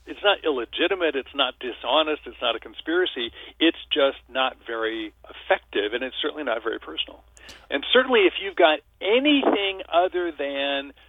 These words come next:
"you look just like what we had in mind" going on, then if you have anything that's the slightest bit atypical or out of the first standard deviation narrowly defined, then you're gonna have to have a person, you know, giving you some assistance,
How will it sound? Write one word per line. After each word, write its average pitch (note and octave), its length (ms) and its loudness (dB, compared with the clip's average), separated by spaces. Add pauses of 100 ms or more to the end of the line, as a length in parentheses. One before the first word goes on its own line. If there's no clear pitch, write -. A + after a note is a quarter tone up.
"you D3 160 -4
look D3+ 200 -2
just - 180 -2
like D#3+ 140 2
what D3+ 100 2
we C3+ 100 -2
had C3+ 160 0
in A#2+ 100 -8
mind" G2+ 360 -6 (480)
going B2 220 -2
on, G#2 340 2 (920)
then D#3 400 4
if C3+ 100 -12
you D3+ 120 4
have D#3 140 2
anything G3+ 440 2
that's D#3 200 -2
the - 80 -18 (180)
slightest F3+ 400 6 (120)
bit D#3+ 140 4
atypical C#3 760 -2
or A2+ 100 2
out B2 140 6
of B2+ 60 -4
the B2 160 -8
first D3 200 -4
standard C3+ 340 -2 (120)
deviation A#2+ 600 0
narrowly B2+ 380 2
defined, C3 460 -4 (320)
then D3+ 200 2
you're D#3+ 180 4
gonna F#3 220 0
have B2+ 260 -2
to D3+ 80 -8
have B2 360 0
a C#3 120 -4 (120)
person, D#3 720 -2 (640)
you D3 100 0
know, C3 200 4
giving D3+ 300 -2
you D3 140 0
some E3 100 -4
assistance, C3 440 -6